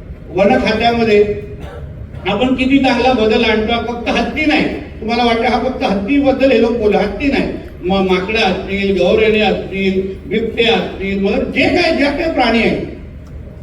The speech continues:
त्या सगळ्यांना, प्राण्यांना ॲनलाइज करण्यासाठी, त्यांचा पॅटर्न समजून घेण्यासाठी, जिथे आज आमच्याकडे ब-, फॉरेस्ट खात्याकडे, वन खात्याकडे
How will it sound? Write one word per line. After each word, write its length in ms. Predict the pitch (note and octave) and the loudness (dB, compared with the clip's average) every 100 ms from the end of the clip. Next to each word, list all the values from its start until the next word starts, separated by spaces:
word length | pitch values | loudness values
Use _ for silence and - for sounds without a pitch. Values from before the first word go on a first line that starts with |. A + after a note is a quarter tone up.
| - | -4
त्या 100 | D4+ | -2
सगळ्यांना, 720 | D#4 - A#3+ C4+ D4+ D4+ D4+ | 0 -2 0 2 4 4 2
प्राण्यांना 720 | - A#3+ A3+ B3+ C4 C4+ C#4+ | 0 0 2 2 2 0 2
ॲनलाइज 540 | F#3+ G#3+ A#3+ C4 C4 A3 | 0 2 4 4 2 0
करण्यासाठी, 480 | G#3+ G#3 G3 F3 F3+ | 0 -2 0 -2 -2
त्यांचा 320 | G3 G3+ A3+ | -2 -2 -2
पॅटर्न 500 | A3 F#3+ - C4+ A#3 | -2 -2 0 0 2
समजून 260 | G#3+ G#3 | 0 0
घेण्यासाठी, 600 | G3+ F3+ F3 F3 D3 - - - - - - - - - - - | 0 2 0 0 -4 -8 -10 -12 -16 -16 -16 -16 -16 -16 -14 -2
जिथे 200 | A#3+ C#4+ | 2 4
आज 260 | B3+ C#4+ | 4 4
आमच्याकडे 800 | C4+ C4 C#4 C#4 C#4 C#4 D4 D4 C#4+ - - - | 4 4 2 0 4 4 4 2 -2 -8 -12 -10
ब-, 580 | F#3+ F#3+ G3 F#3+ F#3 - - - | -8 0 2 2 0 -4 -8 -2
फॉरेस्ट 380 | G#3+ C#4 C4+ G#3+ | 2 2 2 0
खात्याकडे, 460 | A#3+ B3 A3+ G#3+ | 0 0 2 2
वन 240 | G#3+ C4 C#4+ | 4 4 4
खात्याकडे 520 | A3+ A3+ A#3+ G#3 | 2 0 0 0